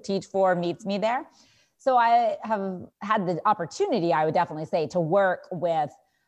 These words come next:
a variety of dietitians over there. And,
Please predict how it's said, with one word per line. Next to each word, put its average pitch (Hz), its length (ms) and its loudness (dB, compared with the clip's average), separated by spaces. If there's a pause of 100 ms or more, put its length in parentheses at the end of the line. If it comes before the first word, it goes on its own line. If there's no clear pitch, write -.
(120)
a 190 120 2
variety 165 1040 2 (100)
of 151 500 -2
dietitians 165 680 -2 (100)
over 160 240 -2
there. 170 560 -2 (600)
And, 190 320 -4